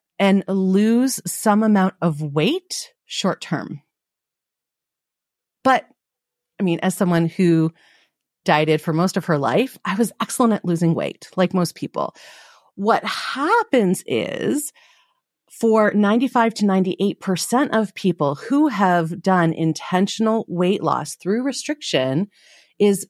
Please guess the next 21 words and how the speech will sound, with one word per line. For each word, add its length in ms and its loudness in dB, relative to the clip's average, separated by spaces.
at 120 2
around 440 2
the 220 -2
eighteen 600 0
month 340 0
mark, 500 0
they 140 2
will 140 0
start 320 -8
to 100 -8
gain 240 -8
the 80 -8
weight 240 -8
back. 400 -10
Conveniently, 1160 0
most, 680 -2
if 180 -2
not 280 -4
all, 520 0
re-, 460 0
like, 400 0